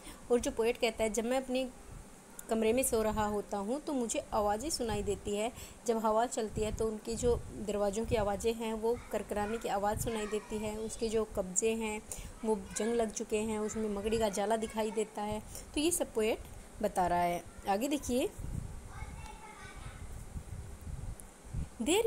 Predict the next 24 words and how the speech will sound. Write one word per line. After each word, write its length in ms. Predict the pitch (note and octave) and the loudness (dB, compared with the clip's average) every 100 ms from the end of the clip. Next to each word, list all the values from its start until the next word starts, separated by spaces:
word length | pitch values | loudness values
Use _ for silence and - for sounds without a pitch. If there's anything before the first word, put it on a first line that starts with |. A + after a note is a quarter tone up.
| F#4 | 8
is 120 | D#4 | 8
a 100 | G#4+ - | 8 8
dusty 420 | A#3+ - - G4+ - | 6 6 6 6 8
old 300 | B3+ D#4+ F#4+ | 8 8 6
window 440 | A#3 A3 G#3 A3 D#4+ - - | 2 2 4 4 4 0 -2
around 400 | A3 G#3 G#3 A#3 | 2 4 2 2
at 280 | A3 G3 F#3+ | 0 0 2
the 80 | D4+ B4+ - - - | 0 0 -2 2 4
side." 380 | G#3 - - - - - - - - C4 | 4 0 -8 -12 -12 -10 -12 -14 -6 0
अब 80 | |
ये 80 | F4 | 2
कहता 260 | F4+ C4+ D4 | 2 2 4
है 100 | C#4+ | 6
Dusty 320 | A3+ - D#4+ | 4 2 0
होता 300 | D4+ A#3+ A3+ | 2 2 2
है 460 | A3+ C#4+ C#5 - - - - - - - - - - A#3 | 2 2 0 -6 -16 -14 -14 -14 -16 -18 -18 -18 -10 -4
जो 240 | C#4+ A#4 | 2 4
धूल 360 | F4 G#3+ A#3 B3 | 4 2 2 4
से 140 | F4+ | 4
भरी 240 | C4 A3+ G#3 | 4 0 0
हुई 180 | G#3 | 0
है, 200 | F#3+ F#3+ - | 0 0 4
old 280 | A3+ C#4+ D4 | 6 6 2
मतलब 220 | C#4 | 0